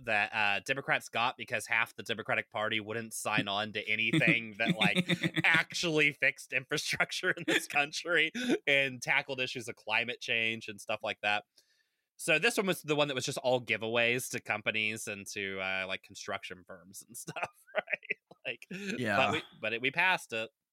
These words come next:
Speaker 1: Um, it was funny in the speech, he did say, uh, "We're gonna repair sixty-five thousand miles of highway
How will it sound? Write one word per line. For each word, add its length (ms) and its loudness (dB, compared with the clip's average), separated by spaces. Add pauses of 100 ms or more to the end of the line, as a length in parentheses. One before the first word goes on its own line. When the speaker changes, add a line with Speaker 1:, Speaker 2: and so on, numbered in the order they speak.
(240)
Speaker 1:
Um, 460 -4 (1160)
it 60 -6
was 140 0
funny 340 2
in 80 -4
the 80 -4
speech, 380 -4
he 120 -6
did 220 -6
say, 400 0
uh, 160 -2
"We're 120 -8
gonna 180 -4
repair 420 -4
sixty-five 640 -6
thousand 400 -8
miles 400 -8
of 80 -16
highway 580 0